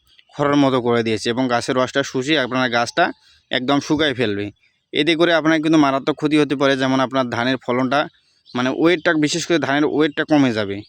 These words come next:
ও-, ধানের যে ওজনটা আছে, এটা অনেকটা কমে যাবে, কারণ এই যে কারেন্ট পোকাটা, এটা মারাত্মক ক্ষতি করে, আপনার গাছের যে রসটা, এটা একদম পুরোপুরি শুষে ফেলে। তো এই জিনিসগুলো খেয়াল করে আপনারা অবশ্যই আপনার ধান ক্ষেত থেকে আপনার ধান খুব দ্রুত ঘরে তুলতে পা-, ধুল-,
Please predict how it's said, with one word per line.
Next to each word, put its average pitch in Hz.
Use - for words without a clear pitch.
ও-, 127
ধানের 127
যে 139
ওজনটা 139
আছে, 120
এটা 120
অনেকটা 127
কমে 147
যাবে, 110
কারণ 131
এই 139
যে 147
কারেন্ট 139
পোকাটা, 147
এটা 123
মারাত্মক 139
ক্ষতি 117
করে, 113
আপনার 131
গাছের 120
যে 131
রসটা, 139
এটা -
একদম 131
পুরোপুরি 156
শুষে 135
ফেলে। 101
তো -
এই 143
জিনিসগুলো 170
খেয়াল 139
করে 147
আপনারা 135
অবশ্যই 143
আপনার 135
ধান 127
ক্ষেত 127
থেকে 143
আপনার 127
ধান 131
খুব -
দ্রুত 151
ঘরে 139
তুলতে 120
পা-, 110
ধুল-, 131